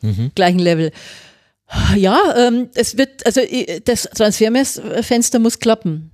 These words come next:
Speaker 2: ne? Also, da muss er jetzt, ähm, das mu-, das muss sitzen, würde ich jetzt mal sagen.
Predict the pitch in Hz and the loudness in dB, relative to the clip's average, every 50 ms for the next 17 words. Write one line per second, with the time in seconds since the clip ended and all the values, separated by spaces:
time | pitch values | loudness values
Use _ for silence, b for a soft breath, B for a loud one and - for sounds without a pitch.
0 | _ _ _ _ _ - 180 196 220 269 254 _ b b b b b b b b | _ _ _ _ _ -6 -4 -2 -2 -4 -6 _ b b b b b b b b
1 | b - 196 190 196 196 196 196 190 165 - 196 185 196 202 226 - 247 226 214 | b -2 0 0 2 2 2 0 0 -2 0 0 0 0 0 0 0 2 2 2
2 | 208 214 214 - - - - - 233 220 214 214 214 220 226 226 - - _ _ | 2 0 -2 -2 -4 -4 0 2 2 2 2 2 0 -2 -4 -6 -10 -14 _ _
3 | - - 208 - - - 220 202 208 220 226 226 - 254 254 - 247 247 - - | -6 -4 -4 -4 -6 -8 -10 -6 -2 0 0 0 2 0 0 2 2 2 0 0
4 | 185 - - - 175 147 - _ _ b b b b b b b b b 175 170 | -2 -2 -2 -4 -4 -4 -6 _ _ b b b b b b b b b -2 -2
5 | - - 180 - - - 175 165 151 170 170 160 156 151 156 151 | -2 -4 -6 -6 -4 -2 -2 0 2 2 2 2 0 0 -4 -6